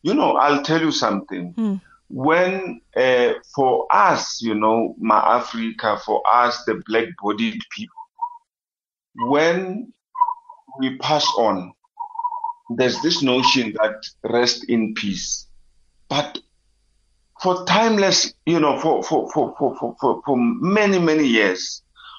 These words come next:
Speaker 1: you know, over time, our people are dug out. For some reason, you never hear of the, the exhuming or the or, or, you know, of a Queen Mang
Speaker 2: Hmm.
Speaker 1: Mang or some guy,
Speaker 2: Hmm.
Speaker 1: you know, wa lekgowa ko kae kae. It's always our people.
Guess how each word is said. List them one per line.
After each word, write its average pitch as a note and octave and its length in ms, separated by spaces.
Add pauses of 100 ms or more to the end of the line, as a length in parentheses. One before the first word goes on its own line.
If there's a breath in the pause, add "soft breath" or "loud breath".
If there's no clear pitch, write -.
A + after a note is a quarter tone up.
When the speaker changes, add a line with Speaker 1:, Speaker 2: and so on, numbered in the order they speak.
(160 loud breath)
Speaker 1:
you C#3 140
know, A#2 420 (160)
over F3+ 320
time, F#2+ 460 (440 loud breath)
our A#2+ 300
people C#3 380
are G2+ 360
dug A2+ 260 (140)
out. F2+ 380
For F#3 160
some A#3 280
reason, F3 420
you D3+ 120
never F3 280
hear D3 280
of A#2 280
the, A#2+ 140 (220)
the A#2 280
exhuming C3+ 720
or A#2 220
the A2 320 (500)
or, A#2+ 180 (220)
or, A#2 60
you B2+ 100
know, A#2+ 280
of A#2+ 120
a A#2 280
Queen C3+ 360
Mang B2+ 260
Speaker 2:
Hmm. B2+ 60
Speaker 1:
Mang A2 600
or G#2 440
some A#2+ 340
guy, G#2+ 580 (120)
Speaker 2:
Hmm. A3+ 160 (200)
Speaker 1:
you A2+ 120
know, A2 200
wa A#2+ 160
lekgowa A2+ 560
ko A2+ 100
kae G#2 220
kae. G#2+ 160
It's E3 180
always G3+ 340
our A2 240
people. G#2 440